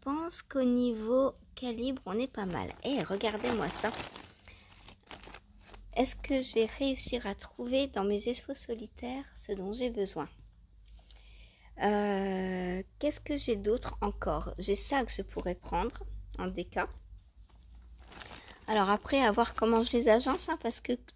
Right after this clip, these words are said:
tout bleu, je ne sais pas. Ça, peut-être pas. Peut-être qu'il faut que je, je mette des couleurs, euh, d'autres couleurs dedans.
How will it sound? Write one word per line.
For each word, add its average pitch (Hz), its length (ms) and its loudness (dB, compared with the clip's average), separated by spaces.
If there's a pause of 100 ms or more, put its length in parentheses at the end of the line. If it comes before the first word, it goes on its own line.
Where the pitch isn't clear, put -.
tout 330 180 4
bleu, 262 440 8 (100)
je 269 120 -2
ne 302 120 2
sais 240 180 2
pas. 170 220 0 (200)
Ça, 285 160 4
peut-être - 280 -2
pas. - 200 -2 (640)
Peut-être 277 340 8
qu'il 254 140 -4
faut - 140 -2
que 240 80 -2
je, 190 560 4
je 214 80 0
mette 220 300 2
des 214 120 8
couleurs, 226 520 4
euh, 190 320 4 (1600)
d'autres 247 400 6
couleurs 233 420 0
dedans. 190 300 2